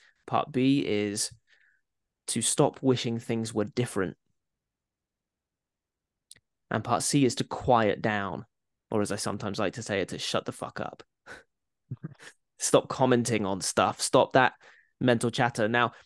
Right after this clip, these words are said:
people will hear this instruction and they'll immediately say, "Well, I can't. I can't stop it." And I'll say, "Okay, well, just stop it now. Just for a brief moment. Just again, just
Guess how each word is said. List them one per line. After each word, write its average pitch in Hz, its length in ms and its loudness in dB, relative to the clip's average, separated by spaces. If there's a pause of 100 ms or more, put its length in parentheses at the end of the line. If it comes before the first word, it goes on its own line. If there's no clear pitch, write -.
(380)
people 185 240 2
will 180 120 8
hear 156 220 8
this 151 380 6
instruction 123 1000 0 (340)
and 135 140 4
they'll 135 100 8
immediately 139 420 8
say, 139 200 6
"Well, 156 160 6
I 143 80 8
can't. 156 400 6
I 165 100 2
can't 170 260 4
stop - 240 0
it." - 120 -4 (220)
And 127 100 2
I'll 117 60 6
say, 135 200 6
"Okay, 117 280 6
well, 131 340 4 (280)
just - 140 -2
stop - 200 4
it - 80 0
now. 110 280 -2 (840)
Just 202 160 -2
for 185 140 6
a 175 40 8
brief 185 280 6
moment. 131 360 4 (680)
Just 160 180 0
again, 127 440 4 (200)
just - 280 -4